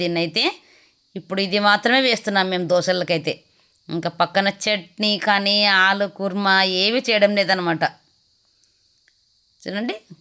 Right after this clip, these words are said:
గుమగుమలాడే మంచిగా షైనింగ్తో మెరిసిపోయే టేస్టీ, టేస్టీ ఎర్రకారం. రెండు రోజులు ఉంటుందండి ఇదైతే. ఈ రోజు ఉంటుంది, రేపు ఉంటుంది. ఫ్రిడ్జ్లో పెట్టిన అవసరం లేదు. మా ఇంట్లో అసలు ఫ్రిడ్జే లేదు అసలు చెప్పాలంటే. ఫ్రిడ్జ్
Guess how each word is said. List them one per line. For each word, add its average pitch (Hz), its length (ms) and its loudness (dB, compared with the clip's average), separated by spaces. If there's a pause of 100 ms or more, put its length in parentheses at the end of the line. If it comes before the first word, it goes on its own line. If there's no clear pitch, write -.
(120)
గుమగుమలాడే 175 640 0 (120)
మంచిగా 196 640 -2
షైనింగ్తో 185 560 -2
మెరిసిపోయే 175 420 -2 (640)
టేస్టీ, 214 360 -4
టేస్టీ 208 320 -2 (120)
ఎర్రకారం. 185 440 2 (680)
రెండు 240 320 2
రోజులు 277 260 6
ఉంటుందండి 226 460 2
ఇదైతే. 196 300 0 (120)
ఈ - 100 2
రోజు 220 220 2
ఉంటుంది, 220 300 0 (100)
రేపు 190 260 -2
ఉంటుంది. 175 280 -2
ఫ్రిడ్జ్లో 190 520 -2
పెట్టిన 202 260 0
అవసరం 185 360 -2
లేదు. 160 200 2 (1200)
మా 170 100 0
ఇంట్లో 185 280 0
అసలు 220 180 -4
ఫ్రిడ్జే 190 280 -2
లేదు 208 260 2
అసలు 190 140 -4 (140)
చెప్పాలంటే. 170 560 0
ఫ్రిడ్జ్ 170 300 -4